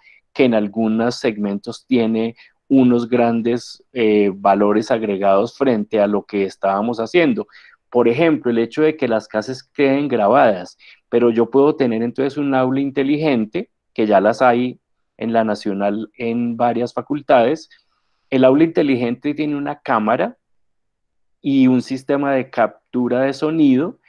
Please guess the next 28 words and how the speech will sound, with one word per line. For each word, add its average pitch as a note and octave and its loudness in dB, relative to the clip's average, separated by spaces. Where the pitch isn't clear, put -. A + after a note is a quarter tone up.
que D3 2
sigue D#3+ 0
el C#3+ 0
rostro C#3 -2
del D#3+ -2
profesor D#3+ -4
o D3 4
de C#3 4
la B2+ 4
persona B2+ -4
que C#3+ -6
toma A#2+ -4
la C#3+ -6
palabra, D#3 0
entonces C3+ -6
la C3 -6
cámara B2 0
va B2+ 2
grabando C#3+ 2
todas C#3+ 2
las D3 -4
interacciones A#2 -4
que C3+ -6
se A#2+ -6
producen G#2 -4
en C#3+ -4
el D#3 -6
grupo, E3 2